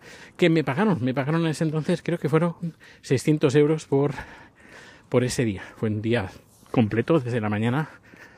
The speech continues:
bueno, mediodía hasta, hasta, bah, las doce me-, de la medianoche, una de la madrugada, porque luego fuimos a la academia y estuvimos en las, la zona de preguntas y respuestas, donde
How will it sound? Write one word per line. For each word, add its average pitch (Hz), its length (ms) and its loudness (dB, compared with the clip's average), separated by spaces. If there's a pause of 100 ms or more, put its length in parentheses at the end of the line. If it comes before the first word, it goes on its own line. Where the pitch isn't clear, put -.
(220)
bueno, 143 280 -8
mediodía 123 560 0 (300)
hasta, 113 480 -6 (220)
hasta, 101 480 -10 (1040)
bah, 110 520 -10 (460)
las 95 120 -12
doce 131 220 -4
me-, 113 180 -2
de 104 240 -10
la 101 320 -8
medianoche, 113 640 -4
una 139 320 0 (440)
de 113 100 0
la 107 80 2
madrugada, 110 460 -2 (320)
porque 120 220 -8
luego 107 220 -2
fuimos 101 260 -6
a 110 40 -4
la 107 60 -2
academia 117 460 -2 (1040)
y 123 160 4
estuvimos 117 440 2
en 107 120 -2
las, - 360 -10 (280)
la 101 260 -6
zona 104 320 -2
de 98 100 -2
preguntas 113 380 2
y 123 80 4
respuestas, 120 480 -2
donde 120 340 2